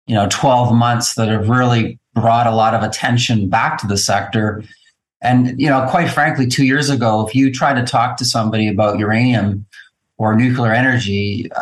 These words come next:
I, I guarantee you, you wouldn't even be able to get a, a meeting. And, and that has obviously changed enormously in a very short period of time. And I think the,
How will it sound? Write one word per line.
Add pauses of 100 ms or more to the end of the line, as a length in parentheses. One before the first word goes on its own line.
(160)
I,
I
guarantee
you,
you
wouldn't
even
be
able
to
get
a,
a
meeting. (720)
And,
and
that
has
obviously
changed
enormously
in
a
very
short
period
of
time. (600)
And
I
think
the,